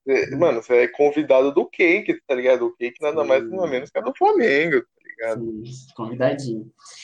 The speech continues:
Speaker 2: Aí, suave. É, mas, mano, tem gente muito melhor que eu que paga, tá ligado? Tipo, bem melhor mesmo.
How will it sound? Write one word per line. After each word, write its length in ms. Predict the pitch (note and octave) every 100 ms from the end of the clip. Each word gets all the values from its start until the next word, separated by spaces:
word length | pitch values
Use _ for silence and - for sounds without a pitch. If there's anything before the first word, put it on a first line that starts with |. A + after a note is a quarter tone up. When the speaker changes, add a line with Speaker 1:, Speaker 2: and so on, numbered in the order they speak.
| -
Speaker 2:
Aí, 220 | B2 B2+
suave. 420 | C3+ F3 C#3+ - E3+
É, 160 | D3
mas, 180 | A#2+ D#3
mano, 220 | F3+ B2
tem 120 | D3
gente 300 | D#3 D#3+ D#3 E3
muito 240 | E3+ G3
melhor 280 | G3 F#3 F#3+
que 140 | -
eu 80 | D#3
que 80 | D#3
paga, 320 | - E3 - -
tá 80 | -
ligado? 360 | G#2 - B2+
Tipo, 180 | C3 - _
bem 140 | C3 C3
melhor 260 | D3 D3
mesmo. 280 | F3 C#3+ -